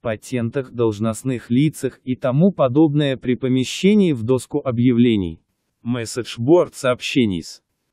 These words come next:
собранной информацией о компаниях и их акциях,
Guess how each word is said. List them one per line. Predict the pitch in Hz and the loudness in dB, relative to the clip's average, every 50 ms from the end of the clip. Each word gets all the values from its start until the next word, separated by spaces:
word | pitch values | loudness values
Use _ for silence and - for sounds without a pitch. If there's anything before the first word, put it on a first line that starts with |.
| _ _ | _ _
собранной | - - - 170 180 190 165 170 156 143 143 147 147 | -20 -8 -2 0 2 2 2 0 0 0 0 0 0
информацией | 139 123 - - 151 160 170 190 220 233 - - - 208 202 214 214 | -2 -2 0 0 0 2 2 0 0 -2 -4 -2 0 0 2 2 0
о | 190 160 | -2 -2
компаниях | - 156 151 143 135 - 185 202 214 202 180 151 123 - _ _ | -2 -2 -2 -2 0 0 0 2 2 2 0 -2 -4 -6 _ _
и | - 113 123 143 143 | -10 -6 -4 -4 -4
их | - - 180 | -4 0 0
акциях, | 202 233 - - - - 113 95 85 - _ | 0 0 0 -4 -10 -8 -8 -8 -8 -10 _